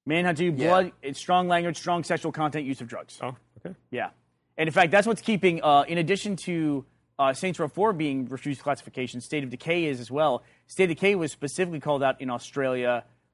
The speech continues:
Speaker 1: for its use of drugs. That amphetamines is something that you can take
Speaker 3: Oh, right.
Speaker 1: that, uh, builds your, your
Speaker 2: Uh,
Speaker 1: fatigue bar, your
Speaker 2: yeah, your
Speaker 1: stamina bar
Speaker 2: stamina.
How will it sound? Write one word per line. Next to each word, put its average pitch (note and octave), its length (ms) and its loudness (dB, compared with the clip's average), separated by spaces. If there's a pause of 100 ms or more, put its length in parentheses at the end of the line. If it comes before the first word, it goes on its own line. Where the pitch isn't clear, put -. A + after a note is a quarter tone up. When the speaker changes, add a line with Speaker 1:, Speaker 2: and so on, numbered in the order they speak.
(160)
Speaker 1:
for C#3 400 0
its C3 240 -8
use D3+ 200 -6
of C3 80 -6
drugs. B2+ 480 -4 (380)
That D3 100 2
amphetamines D3+ 800 0
is B2+ 180 -8
something C#3+ 300 -4
that B2+ 80 -8
you B2+ 120 -6
can A#2 180 -10
take D3 400 -4
Speaker 3:
Oh, G2+ 220 -8
right. F#2+ 300 -10
Speaker 1:
that, B2 180 -2 (300)
uh, C3+ 220 2
builds B2+ 260 -6
your, C#3 80 -10 (200)
your C3 180 -12 (120)
Speaker 2:
Uh, A2+ 80 -2
Speaker 1:
fatigue C#3+ 240 -4
bar, B2 160 -8
your A2 80 -14
Speaker 2:
yeah, G2 160 -2
your F#2+ 120 -6
Speaker 1:
stamina A2 60 -10
bar G2 180 -6
Speaker 2:
stamina. F2 160 -12